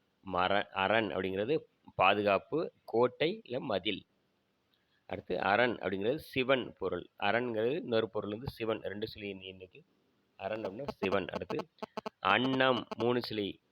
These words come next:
நா, அன்னம் அப்படிங்கிறது மேல்வாய். அன்னம்ங்கிறது மேல்வாய். ரெண்டு சொல்லில,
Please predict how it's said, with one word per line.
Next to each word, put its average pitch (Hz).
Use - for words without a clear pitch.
நா, 92
அன்னம் 101
அப்படிங்கிறது 98
மேல்வாய். 101
அன்னம்ங்கிறது 107
மேல்வாய். 95
ரெண்டு 135
சொல்லில, 107